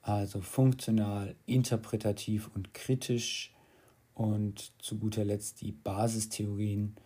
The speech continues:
also struktur- und systemorientiert, akteurs- und handlungsorientiert oder integrativ. Systematisierung nach Wissenschaftsnähe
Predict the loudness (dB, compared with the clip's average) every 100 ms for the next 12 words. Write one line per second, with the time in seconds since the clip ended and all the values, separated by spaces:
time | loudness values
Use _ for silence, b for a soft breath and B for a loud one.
0 | B B B -4 -2 -2 -6 -8 -10 -10
1 | -10 -2 2 4 6 4 0 -8 -10 -12
2 | -8 -8 -2 4 4 4 2 0 0 -2
3 | -2 -2 -6 -6 0 0 0 -4 -2 2
4 | 2 0 -2 -4 -4 -4 -2 -2 -6 B
5 | B B B B -4 -2 -2 -4 -4 0
6 | 0 0 -4 -4 -10 b b b _ _
7 | -2 0 0 -4 -8 -8 -4 -2 -4 -6
8 | -6 -4 -4 -4 -10 -20 _ _ _ -20
9 | _ _ _ _ B B B B _ -20
10 | -20 -20 -20 -20 -20 -20 -20 -20 -20 -20
11 | -12 -4 -2 0 2 2 2 0 2 6
12 | 6 6 4 2 2 2 2 2 0 -2
13 | -4 0 4 6 6 4